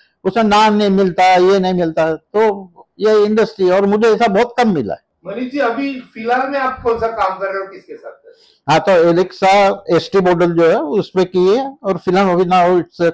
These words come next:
Speaker 1: complete। अब देखो क्या होता है, वो फिल्म चलती है नहीं चलती, वो बात की बात।
Speaker 2: आप इतने साल से काम कर रहे हैं, तो दूसरों को भी फिल्म देखी है, तो आपका dream project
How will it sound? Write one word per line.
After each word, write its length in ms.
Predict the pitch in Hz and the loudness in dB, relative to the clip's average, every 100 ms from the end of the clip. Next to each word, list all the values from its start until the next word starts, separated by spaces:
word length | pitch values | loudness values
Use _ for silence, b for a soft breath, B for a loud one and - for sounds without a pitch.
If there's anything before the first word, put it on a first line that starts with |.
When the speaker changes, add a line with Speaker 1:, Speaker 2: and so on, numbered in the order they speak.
| 165 | -2
Speaker 1:
complete। 520 | 147 131 113 _ - | -2 -2 -4 _ -2
अब 180 | 147 143 | -2 0
देखो 280 | 147 165 175 | -2 0 -2
क्या 260 | - 151 | 2 2
होता 200 | 139 139 | 2 2
है, 80 | 143 | 0
वो 80 | 135 | 0
फिल्म 300 | - 131 127 - | -2 -4 -4 -4
चलती 320 | 127 117 131 | -4 -2 0
है 80 | 123 | 0
नहीं 200 | 120 123 | 0 -4
चलती, 340 | 117 120 113 | -4 -8 -4
वो 120 | 127 131 | -4 -2
बात 240 | 127 117 - | -2 -2 -6
की 80 | |
बात। 240 | 85 80 - _ _ - | -8 -8 -10 _ _ -8
Speaker 2:
आप 300 | 196 247 - | -4 -4 -6
इतने 280 | 220 180 226 | -16 -8 -8
साल 220 | 226 214 | -4 -4
से 120 | 214 226 | -4 -8
काम 300 | 190 180 175 | -6 -6 -8
कर 80 | |
रहे 100 | 175 | -8
हैं, 80 | 180 | -8
तो 280 | - - - - - _ _ | -10 -14 -18 -20 -20 _ _
दूसरों 360 | 151 - 240 240 | -20 -12 -10 -8
को 100 | 233 | -8
भी 100 | 226 | -10
फिल्म 300 | - 196 180 | -12 -14 -12
देखी 260 | 160 - 151 | -14 -14 -18
है, 60 | |
तो 140 | - 185 | -14 -8
आपका 580 | 185 - 285 _ _ _ _ _ | -8 -8 -18 _ _ _ _ _
dream 200 | 202 247 | -12 -10
project 440 | - 247 247 262 | -6 -8 -8 -14